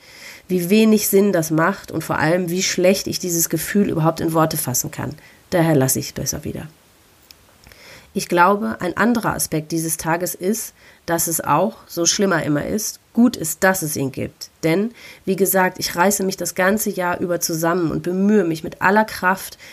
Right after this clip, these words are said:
die Trauer und Wut und all diese Gefühle nicht zuzulassen und zu unterdrücken. Denn sonst wäre ich komplett verloren und würde untergehen.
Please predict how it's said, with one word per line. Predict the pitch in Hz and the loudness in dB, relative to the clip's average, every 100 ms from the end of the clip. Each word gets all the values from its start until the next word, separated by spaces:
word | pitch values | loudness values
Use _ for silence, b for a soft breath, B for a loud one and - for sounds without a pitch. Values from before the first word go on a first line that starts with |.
| - | -14
die | 165 | -8
Trauer | - - 180 202 170 - | -4 2 4 6 4 0
und | 165 160 180 | -4 -4 2
Wut | 214 208 | 2 2
und | - 143 | -2 -2
all | 185 | -2
diese | 196 175 | 0 0
Gefühle | 170 - - 220 196 | -2 -4 2 4 4
nicht | 175 208 - | 2 0 0
zuzulassen | - 208 - 170 156 160 175 | -2 -2 0 -2 0 -2 -4
und | 160 | -4
zu | 156 | -2
unterdrücken. | 165 170 156 147 - 151 - B B B B - | -4 -4 -2 -4 -4 -14 -18 B B B B -2
Denn | 160 | 2
sonst | 190 190 | 4 4
wäre | 196 202 | 2 2
ich | - - | 0 -2
komplett | 165 - 208 | -6 -2 -2
verloren | - 151 143 156 175 190 | 0 0 4 4 2 -2
und | 160 | -2
würde | 170 170 | -2 -2
untergehen. | 156 143 131 123 - | -4 -6 -6 -8 -10